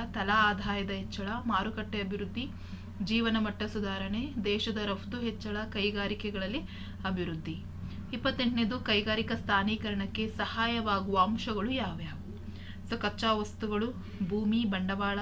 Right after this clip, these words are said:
ಶಕ್ತಿ ಸಂಪನ್ಮೂಲ, ಜಲ ಸಂಪನ್ಮೂಲ, ಖನಿಜ ಸಂಪನ್ಮೂಲ, ಸಾರಿಗೆ, ಕಾರ್ಮಿಕರ ಸೌಲಭ್ಯ, ಬಂದರು ವ್ಯವಸ್ಥೆ, ಸರ್ಕಾರದ ನೀತಿ. So ಆ ಪ್ರಶ್ನೆಗೆ ಆಪ್ಷನ್, ಭಾರತದ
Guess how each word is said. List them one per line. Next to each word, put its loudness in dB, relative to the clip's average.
ಶಕ್ತಿ -4
ಸಂಪನ್ಮೂಲ, 0
ಜಲ 0
ಸಂಪನ್ಮೂಲ, -2
ಖನಿಜ 4
ಸಂಪನ್ಮೂಲ, 0
ಸಾರಿಗೆ, 4
ಕಾರ್ಮಿಕರ 0
ಸೌಲಭ್ಯ, -2
ಬಂದರು 0
ವ್ಯವಸ್ಥೆ, -4
ಸರ್ಕಾರದ -4
ನೀತಿ. -2
So 0
ಆ 6
ಪ್ರಶ್ನೆಗೆ 0
ಆಪ್ಷನ್, 0
ಭಾರತದ 2